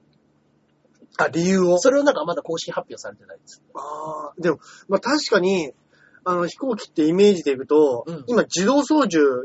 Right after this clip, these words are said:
Speaker 1: だったりするじゃないですか。
Speaker 2: そうですよね。うん。
Speaker 1: その、ここからここに行きたいから、
Speaker 2: うんうん。
Speaker 1: 高度何メートルで、何キロで進んでいくみたいなのって今、ほとんど人間やらないって言いますもんね。
Speaker 2: 言いますよね。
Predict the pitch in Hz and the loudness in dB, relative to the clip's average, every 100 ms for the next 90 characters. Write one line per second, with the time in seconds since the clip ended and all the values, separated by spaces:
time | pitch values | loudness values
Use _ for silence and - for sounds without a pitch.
0 | - 147 139 123 - 165 151 127 120 254 | -6 -6 -6 -8 -4 0 0 0 0 0
1 | - 208 254 214 - _ _ _ _ - | 0 -2 -2 -2 -4 _ _ _ _ -16
2 | 156 139 113 101 165 156 160 143 202 185 | -12 -12 -14 -8 -6 -4 -6 -4 0 0
3 | - 185 180 170 - 196 147 165 202 160 | 0 -2 -2 0 2 4 4 6 6 4
4 | 170 143 135 - - 214 165 160 170 190 | -2 -10 -16 -4 6 6 6 2 2 2
5 | 190 180 143 147 254 175 120 _ _ - | 0 0 2 4 4 4 -2 _ _ 0
6 | 196 208 196 160 143 151 143 110 _ _ | 4 4 4 0 2 2 0 -4 _ _
7 | - 175 - 202 202 208 202 233 208 165 | -16 -12 -2 2 6 6 6 2 2 2
8 | 143 131 120 170 165 131 117 - _ 247 | 0 -4 -4 0 2 0 -4 -10 _ 0
9 | 302 202 170 196 196 196 214 262 202 - | 0 2 2 2 4 4 4 2 -2 -4
10 | 127 120 113 - 202 202 - 196 240 | -10 -12 -8 -2 0 -2 -4 -4 -2